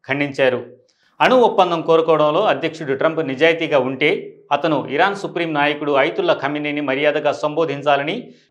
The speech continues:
ఖమేనీని అభిమానించే లక్షలాది మంది మద్దతుదారులను బాధపెట్టడం ఆపాలని అమెరికా అధ్యక్షుడికి ఆ దేశ విదేశాంగ మంత్రి అబ్బాస్ అరాగ్జీ సూచించారు.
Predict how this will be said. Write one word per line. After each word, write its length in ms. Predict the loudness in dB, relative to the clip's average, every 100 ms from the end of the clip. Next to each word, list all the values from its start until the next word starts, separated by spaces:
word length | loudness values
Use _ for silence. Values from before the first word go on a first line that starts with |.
| _
ఖమేనీని 460 | 0 4 4 4 2
అభిమానించే 640 | 2 2 2 2 2 0 2
లక్షలాది 500 | 2 2 4 4 4
మంది 240 | -2 -2
మద్దతుదారులను 840 | 0 4 4 4 4 6 4 0
బాధపెట్టడం 580 | 2 2 4 0 0 0
ఆపాలని 540 | 2 4 4 4 -2 -4
అమెరికా 380 | -4 -2 2 2
అధ్యక్షుడికి 720 | 2 -4 -6 -8 -6 -6 -2
ఆ 100 | 0
దేశ 260 | 0 -2 -4
విదేశాంగ 520 | -6 -4 -2 -2 -4
మంత్రి 320 | -4 -6 0
అబ్బాస్ 400 | 0 2 0 0
అరాగ్జీ 480 | 0 0 0 -4 -8
సూచించారు. 800 | -6 -10 -10 -6 -2 -2 -2 -12